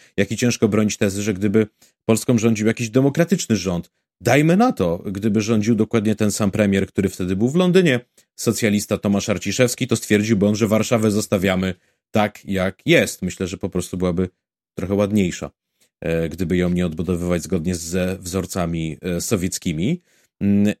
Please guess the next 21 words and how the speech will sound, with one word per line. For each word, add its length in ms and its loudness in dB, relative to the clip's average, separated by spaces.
ale 380 2
zmierzam 420 2
do 120 -2
tego, 400 2
że 280 -2
w 80 -18
tekście 520 0
i 60 -2
w 100 -6
tekstach, 640 2
e, 520 0
Mariusza 400 0
Jańskiego 380 0
i 80 4
Wiesława 380 0
Władyki 400 -2
często 320 -2
pojawia 240 2
się 120 -6
takie 200 -4
porównanie 640 0